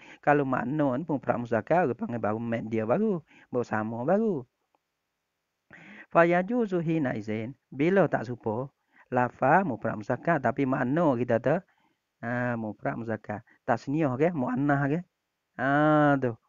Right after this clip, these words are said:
makna dia tu, tu baik tasniah. Makna dia tu baik muannah masalahnya.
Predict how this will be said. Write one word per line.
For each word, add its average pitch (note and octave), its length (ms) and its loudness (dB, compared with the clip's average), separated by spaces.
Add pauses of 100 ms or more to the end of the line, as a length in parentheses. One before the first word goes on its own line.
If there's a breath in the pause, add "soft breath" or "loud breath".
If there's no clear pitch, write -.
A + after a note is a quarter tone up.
makna C#3+ 440 0
dia C3+ 280 4
tu, A2+ 80 -10
tu B2 160 -8
baik - 160 -6
tasniah. D3 520 -2 (440 soft breath)
Makna C3 400 -2
dia B2 240 -2
tu A#2 80 -6
baik A2+ 160 -4
muannah D3 440 2
masalahnya. A2 520 -4